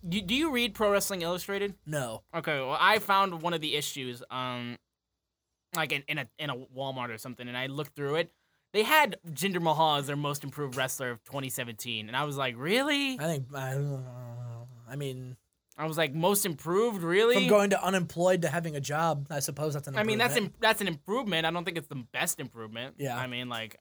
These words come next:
Speaker 1: I, I just looked through that. I saw that. I was like, "Eh, maybe not."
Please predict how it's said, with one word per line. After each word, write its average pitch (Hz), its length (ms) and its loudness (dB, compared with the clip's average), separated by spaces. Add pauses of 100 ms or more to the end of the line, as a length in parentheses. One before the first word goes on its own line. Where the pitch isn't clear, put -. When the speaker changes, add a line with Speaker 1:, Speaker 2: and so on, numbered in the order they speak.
Speaker 1:
I, 147 160 2
I 180 120 4
just 180 140 0
looked 165 200 -2
through 151 100 -4
that. 131 200 0
I 131 60 0
saw 139 220 -2
that. 131 120 0
I 127 120 0
was 127 80 -8
like, 127 240 -6
"Eh, 190 760 6 (380)
maybe 175 220 0
not." 120 320 0